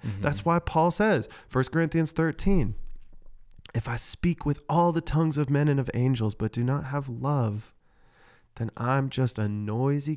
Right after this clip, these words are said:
Speaker 2: gong and a clanging cymbal."
Speaker 1: Yeah.
Speaker 2: Which isn't him saying it's just gibberish, because it's all the tongues of men and of angels.
Speaker 1: Mm-hmm.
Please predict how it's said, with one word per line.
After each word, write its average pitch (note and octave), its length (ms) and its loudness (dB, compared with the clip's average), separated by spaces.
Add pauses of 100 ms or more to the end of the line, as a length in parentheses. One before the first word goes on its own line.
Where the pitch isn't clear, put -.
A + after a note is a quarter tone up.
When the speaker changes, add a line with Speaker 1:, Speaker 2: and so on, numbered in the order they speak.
(140)
Speaker 2:
gong G#2 400 0
and G2+ 100 -2
a G#2 80 -2
clanging A#2+ 760 -4
cymbal." F#2+ 500 -6 (1900)
Speaker 1:
Yeah. G2 200 -14 (680)
Speaker 2:
Which D#3 240 4
isn't E3+ 300 6
him C#3+ 180 6
saying B2 340 2
it's G#2 140 0
just A#2 240 2
gibberish, A2+ 580 0 (680)
because B2 300 0
it's - 320 -4
all B2+ 160 4
the B2 60 0
tongues B2+ 320 0
of A2 100 0
men A2 200 2
and G#2 160 2
of G2 120 0
angels. - 640 -4 (180)
Speaker 1:
Mm-hmm. G#2+ 300 -8